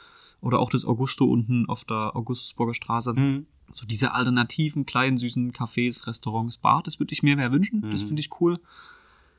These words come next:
Speaker 1: Ich finde, da ist Potenzial da, da hättest du Möglichkeiten, sowohl in der Innenstadt als auch in, in verschiedenen Stadtteilen, das einfach umzusetzen. Und
Speaker 2: Mhm.
Speaker 1: das wär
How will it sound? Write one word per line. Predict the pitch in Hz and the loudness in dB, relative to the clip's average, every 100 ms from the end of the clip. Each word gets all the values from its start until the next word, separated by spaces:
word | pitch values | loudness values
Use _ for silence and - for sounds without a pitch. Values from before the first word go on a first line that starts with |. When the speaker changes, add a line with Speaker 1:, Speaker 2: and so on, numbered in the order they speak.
| _ _ - | _ _ -6
Speaker 1:
Ich | - | -4
finde, | - 135 135 | 0 2 2
da | - 120 | 4 2
ist | - 139 | 2 -2
Potenzial | - 139 139 - 127 | 0 2 2 0 -2
da, | 120 117 151 | 2 4 4
da | 147 127 | 2 -4
hättest | 135 - | -6 -4
du | 135 | 2
Möglichkeiten, | 123 143 160 - 135 131 131 127 | 2 4 0 0 -6 -2 0 0
sowohl | 120 120 | -2 0
in | 127 | 2
der | 120 | 2
Innenstadt | 131 139 131 131 127 - | 4 2 0 -2 -4 -2
als | 113 | -2
auch | 117 - | -4 -4
in, | 117 113 | -2 -2
in | 110 113 | -2 -4
verschiedenen | 120 110 117 117 | -6 -4 -2 -2
Stadtteilen, | - 123 - 120 | -2 -2 0 -2
das | 117 - | -2 -4
einfach | 120 113 | -6 -6
umzusetzen. | - 170 - 156 151 - 151 147 | -2 -2 -2 -6 -4 -4 -4 -4
Und | 107 104 | -4 -6
Speaker 2:
Mhm. | 113 _ | -8 _
Speaker 1:
das | - - 139 | -6 -4 -2
wär | 135 | -4